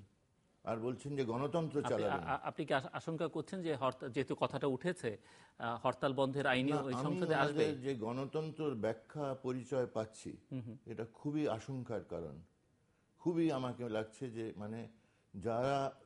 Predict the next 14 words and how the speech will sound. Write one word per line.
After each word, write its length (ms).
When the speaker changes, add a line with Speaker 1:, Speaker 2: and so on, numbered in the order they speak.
Speaker 1:
গণতন্ত্র 640
কথা 300
বলছেন 500
তারা 180
একটু 200
ব্যাখ্যা 340
করেন, 260
মানে 160
অন্য 240
কিছু 220
না 140
হলে 240
আমাদের, 260
আপনার 320